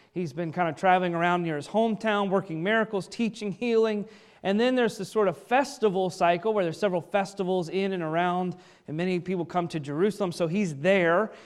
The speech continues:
And from chapter five or six till our chapter today is gonna end that sort of festival cycle. And he's sort of been teaching all through the book of John and referring back to some things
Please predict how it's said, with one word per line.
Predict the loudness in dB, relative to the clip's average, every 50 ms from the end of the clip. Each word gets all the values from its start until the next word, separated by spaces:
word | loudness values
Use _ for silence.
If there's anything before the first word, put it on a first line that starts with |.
| -18 -10 -4
And | -4 -4 -4 -2
from | -4 -4 -2
chapter | 2 4 4 4 4 2 0 -2
five | 0 4 4 4 4 4 2
or |
six | -2 -2 2 2 2 2 0 -4 -8
till | 0 2 4 4 4 4 2 0 -4 -16 -8 0 4
our | 6 6 6 6
chapter | 4 2 4 4 4 2 2 0 0 0 0
today | -2 -4 -4 0 4 4 4 4 2
is | 0 0 -2
gonna | -4 -4 -6 -6 -4
end | -2 0 0 2 2 0 0
that | 0 0 0 0 0 -2
sort | -2 -2 0 0 -2
of | -4 -4
festival | 2 2 2 2 2 -2 -6 -4 -2 -2 -4
cycle. | 0 4 6 6 6 6 4 4 4 4 2 0 -4 -16 -20 -16 -6 0
And | 2 2 4
he's | 2 0 0
sort | 0 2 2 2
of | 2
been | 2 0 -2 -2
teaching | -4 -2 2 4 4 4 4 0 -2 -2 0 0 0 -2 -2 0
all | 4 6 6 8 6 6 6 4 2
through | 0 -4 -2 0 2 4 4 4 4 4
the | 2 2
book | 2 2 0 2 2
of | -2 -2 -2
John | 0 2 2 2 2 2 0 -2 -2 -4 -4 -8 -12 -18 -20 _ -6
and | -4 -2 -2 -2
referring | -2 -2 4 8 10 10 10 10 8 4 2
back | 2 4 4 4 4 0 -2 -2
to | -2 -2
some | -2 0 -4 -4 -4
things | -2 -2 -2 -2 -2 -2 -4 -6 -6 -8